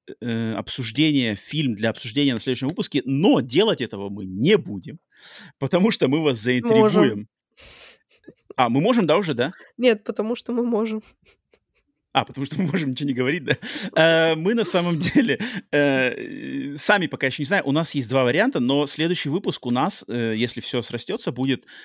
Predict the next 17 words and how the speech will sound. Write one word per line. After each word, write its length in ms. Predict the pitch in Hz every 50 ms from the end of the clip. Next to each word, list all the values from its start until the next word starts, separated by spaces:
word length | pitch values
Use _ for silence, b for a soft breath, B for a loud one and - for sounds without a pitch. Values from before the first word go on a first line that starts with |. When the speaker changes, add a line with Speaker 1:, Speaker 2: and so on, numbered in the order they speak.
| B B
Speaker 1:
с 460 | B - - - - 131 127 120 107 - _ _ _ -
гостями, 840 | - 104 143 131 123 - - - - 131 117 104 98 107 123 170 - - _ _ _
не 120 | 123 123 131
с 120 | - -
одним 480 | - 139 123 107 101 107 113 180 294 330 -
гостем 500 | - 120 101 - - - - - - 127 _ _ _ _ _ _ _ _
или 120 | 110 98 101
гостьей, 460 | 95 - 101 92 - - - - - -
а 100 | 117 104
с, 160 | - - -
даже 260 | 120 110 113 110 101
с, 320 | 95 - - 123 123 110 104 -
как 160 | - - -
минимум 240 | 123 123 117 98 -
с 80 | -
парочкой 580 | - - 123 143 196 226 226 - - - 135 110
гостей. 560 | 95 - 98 - - - - 107 82 57 -